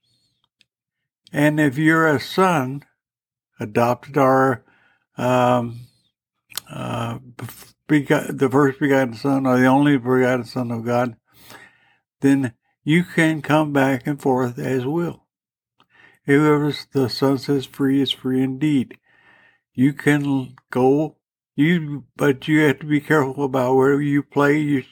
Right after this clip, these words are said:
your body. Usually at night, while you sleep, you can ask, uh, Jesus, who's the Son, and he's also the King of the kingdom, if you can go to heaven.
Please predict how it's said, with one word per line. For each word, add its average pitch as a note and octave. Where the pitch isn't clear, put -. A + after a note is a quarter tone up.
your B2+
body. A#2
Usually F#3
at E3
night, C#3
while B2+
you D#3
sleep, C3+
you C#3+
can D#3+
ask, C#3+
uh, C3+
Jesus, B2+
who's C3+
the A#2+
Son, B2
and C#3
he's C#3
also C#3+
the C#3
King D#3
of D3+
the -
kingdom, C#3+
if C3
you D3+
can C#3+
go C#3
to C#3+
heaven. C#3